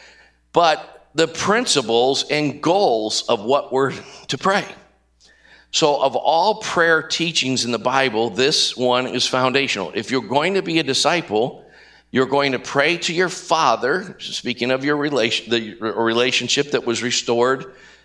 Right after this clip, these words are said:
when you became a son of God, receiving Christ and deciding to take up your cross, deny yourself, and become a disciple and follow him.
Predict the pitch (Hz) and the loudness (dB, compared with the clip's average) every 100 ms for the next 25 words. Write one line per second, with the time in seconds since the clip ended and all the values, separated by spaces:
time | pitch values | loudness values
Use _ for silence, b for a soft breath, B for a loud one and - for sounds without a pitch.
0 | B 113 113 117 120 - 123 120 - 117 | B 0 2 0 -2 0 0 2 2 2
1 | 131 127 101 98 107 107 104 - 110 110 | 0 0 0 2 2 0 -2 -2 -2 -2
2 | 123 - 107 113 - - 107 107 101 113 | -4 0 2 2 0 -4 -4 -2 0 0
3 | 113 117 123 - B - - 110 131 120 | 0 -2 -6 -8 B -10 -4 -2 0 -2
4 | 131 127 120 120 123 - 113 117 120 127 | -4 -2 2 4 2 0 -2 0 0 0
5 | 117 120 131 117 110 101 110 113 127 139 | 2 2 0 -2 -4 -4 -2 -2 0 0
6 | - 120 135 143 143 110 92 95 98 113 | 0 0 0 -2 0 0 0 -2 -2 -6